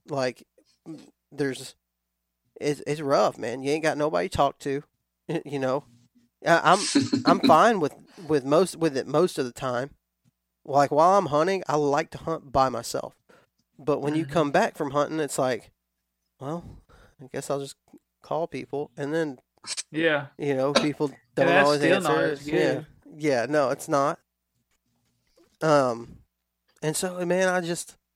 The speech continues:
Speaker 1: the, it, it was, it was rough, but the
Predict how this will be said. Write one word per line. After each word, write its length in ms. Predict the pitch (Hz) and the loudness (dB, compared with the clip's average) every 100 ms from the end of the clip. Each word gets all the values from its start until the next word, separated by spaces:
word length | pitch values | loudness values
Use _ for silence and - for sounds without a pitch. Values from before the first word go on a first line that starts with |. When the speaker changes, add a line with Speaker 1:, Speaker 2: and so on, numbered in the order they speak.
| _ _ _ _ _ _ _ | _ _ _ _ _ _ _
Speaker 1:
the, 160 | 156 143 | -6 -6
it, 520 | 87 131 123 123 156 | -6 -10 -8 -4 0
it 140 | 165 185 | 0 2
was, 280 | 214 170 - | 0 -4 -6
it 180 | - 254 | -4 -2
was 220 | 302 - | -4 -2
rough, 300 | 165 185 202 | 2 2 2
but 520 | 170 139 233 214 131 - _ _ _ | -6 2 4 4 2 -4 _ _ _
the 640 | 160 135 170 160 151 143 | -18 0 2 4 2 0